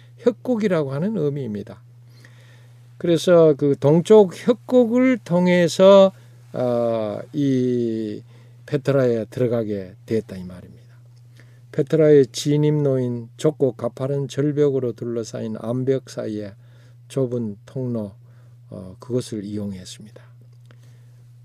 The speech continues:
페트라를 보기 위해서는 길이 일점이 킬로미터의 협곡 이 시크를 반드시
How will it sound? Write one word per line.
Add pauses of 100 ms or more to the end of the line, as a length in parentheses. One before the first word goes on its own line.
페트라를
보기
위해서는
길이
일점이
킬로미터의
협곡
이
시크를
반드시